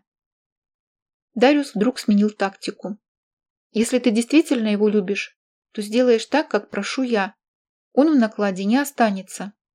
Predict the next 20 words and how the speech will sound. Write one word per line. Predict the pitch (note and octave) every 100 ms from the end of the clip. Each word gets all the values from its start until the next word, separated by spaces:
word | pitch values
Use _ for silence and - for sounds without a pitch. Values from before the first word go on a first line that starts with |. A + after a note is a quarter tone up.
| _ _ _ _ _ _ _
«Господи, | A3 A#3+ A#3+ - G#3
что | G#3 -
такое | B3 C4 C4 B3+
ты | B3
говоришь?» | A3 A#3 A#3 A3+ G3 - _ _ _ _ _ _ _ _ _ _ _ -
«Поскольку | G#3+ - D4 -
я | A#3
заплатил | A#3+ A#3+ A#3+ A#3 C4+
все | C4 -
его | A#3+ A3+
долги, | G#3+ A3 G#3+ C#4+ - _ _
ему | A3+ C#4+
нечего | D4 A#3+ - G3+
бояться. | G3 G#3 F#3+ F#3 - G#3+ _ _ _ _
Больше | B3 C4+ D4+
никто | D#4 - B3+
руку | B3+ D4+ A3+
ему | G#3 A3+
не | B3+
сломает. | B3+ B3+ A#3 G3+ F#3 F3+